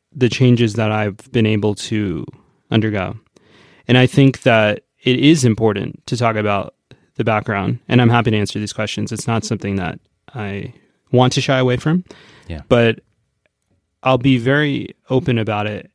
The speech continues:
Speaker 1: but really with the hope that it points to a great present.
Speaker 2: Mm-hmm.
Speaker 1: And yes, my, my family, I remember when I was, I, I think in middle school, maybe even earlier,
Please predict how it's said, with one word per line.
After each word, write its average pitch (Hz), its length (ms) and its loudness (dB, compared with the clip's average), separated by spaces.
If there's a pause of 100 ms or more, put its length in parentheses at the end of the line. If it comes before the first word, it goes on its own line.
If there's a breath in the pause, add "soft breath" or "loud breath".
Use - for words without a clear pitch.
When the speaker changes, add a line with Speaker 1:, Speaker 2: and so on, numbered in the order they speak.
(200)
Speaker 1:
but 123 260 -2
really 143 300 4
with 113 120 2
the 110 100 0
hope 120 340 0
that 107 160 -4
it 101 100 -8
points 113 460 -4
to 101 500 -2 (640)
a 117 100 -2
great 107 560 0
present. 104 460 -4 (380)
Speaker 2:
Mm-hmm. 85 100 -14
Speaker 1:
And 110 400 2
yes, 113 340 0
my, 117 360 0
my 117 200 0
family, 113 640 0 (300 soft breath)
I 135 80 4
remember 127 600 6 (220)
when 120 240 0
I 113 80 2
was, 110 400 -2 (640)
I, 131 180 0
I 113 60 -4
think 139 220 0
in 107 140 0
middle 123 180 2
school, 165 320 -2
maybe 117 220 2
even 110 140 2
earlier, 113 500 -2